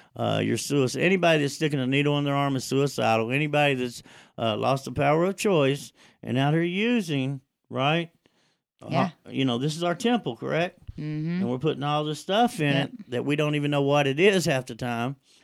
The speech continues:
Speaker 1: You know, the
Speaker 2: Mm-hmm.
Speaker 1: people selling it to us don't even know what the heck it is. They're, you know, the root of all evil one time, if you let it be, huh, Cash?
Speaker 2: Mm-hmm.
Speaker 1: But, you know.
Speaker 2: It's totally blocking your connection to that source and, um,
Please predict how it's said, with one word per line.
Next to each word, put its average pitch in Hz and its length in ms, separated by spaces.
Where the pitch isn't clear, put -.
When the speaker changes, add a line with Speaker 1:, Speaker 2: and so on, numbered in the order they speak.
Speaker 1:
You 135 240
know, 120 120
the 127 60
Speaker 2:
Mm-hmm. 165 80
Speaker 1:
people 147 180
selling 185 280
it 123 80
to 127 120
us 113 80
don't 117 160
even 110 100
know 113 100
what 107 140
the 117 80
heck 107 160
it 107 120
is. 104 160
They're, 123 160
you 123 120
know, 110 300
the 117 100
root 123 180
of 120 100
all 131 260
evil 131 200
one 120 160
time, 123 280
if 107 80
you 120 80
let 131 160
it 113 80
be, 117 340
huh, 127 240
Cash? 127 420
Speaker 2:
Mm-hmm. 139 400
Speaker 1:
But, 120 300
you 147 140
know. 107 160
Speaker 2:
It's 143 240
totally 175 360
blocking 131 460
your 117 120
connection 120 500
to 107 80
that 107 260
source 120 460
and, 123 280
um, 123 380